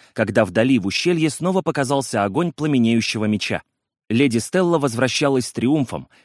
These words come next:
еще издали демонстрируя отрезанную голову Сира Кельвина, четвертого своего телохранителя, погибшего в предыдущем бою.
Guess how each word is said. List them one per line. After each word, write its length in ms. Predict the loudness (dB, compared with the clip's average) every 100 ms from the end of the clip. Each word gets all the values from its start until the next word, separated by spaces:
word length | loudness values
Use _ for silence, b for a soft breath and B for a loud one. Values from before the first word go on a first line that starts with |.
| b
еще 320 | -2 0 2
издали 380 | 2 2 0 0
демонстрируя 720 | 0 -2 -2 0 2 2 2
отрезанную 500 | 0 -2 0 -2 0
голову 380 | 0 0 0 -2
Сира 320 | 0 0 2
Кельвина, 500 | 0 0 -2 -6 -10 b b
четвертого 540 | -6 -2 0 0 -2
своего 340 | -2 0 2 2
телохранителя, 720 | 0 -4 0 0 0 0 0
погибшего 520 | 0 0 -2 -2 -4
в 60 | -2
предыдущем 600 | -2 0 -2 -2 -2 0
бою. 300 | 0 0 -2